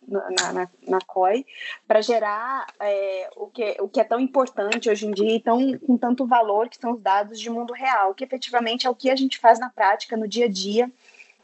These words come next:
dos nossos pacientes, né? Seja de câncer de mama, de câncer de próstata, de qualquer tipo de tumor.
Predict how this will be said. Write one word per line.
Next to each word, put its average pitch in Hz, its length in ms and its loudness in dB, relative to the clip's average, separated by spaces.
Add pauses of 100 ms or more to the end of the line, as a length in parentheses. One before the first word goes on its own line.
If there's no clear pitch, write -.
(100)
dos 208 160 0
nossos 202 340 4
pacientes, 190 760 2
né? 185 160 2
Seja 220 280 2
de - 120 -6
câncer 226 240 2
de 196 100 2
mama, 196 340 2
de 190 120 -4
câncer 185 240 0
de 190 100 0
próstata, 185 580 0
de 180 140 2
qualquer 233 480 2 (480)
tipo 240 240 2
de 214 140 2
tumor. 214 440 2